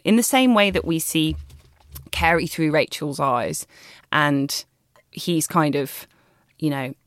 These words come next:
this remote, um, distance, difficult man, and then we find out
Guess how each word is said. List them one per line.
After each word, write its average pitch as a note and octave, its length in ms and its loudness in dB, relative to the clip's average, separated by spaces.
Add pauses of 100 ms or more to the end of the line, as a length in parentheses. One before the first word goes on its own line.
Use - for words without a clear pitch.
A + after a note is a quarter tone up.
this D3+ 360 -2
remote, D#3+ 1080 2 (200)
um, C#3+ 520 2 (280)
distance, D#3+ 460 -2
difficult - 540 -4
man, C#3+ 360 0
and C#3+ 100 0
then C#3+ 140 2
we C#3 80 -2
find D3 340 -2
out C3+ 160 -2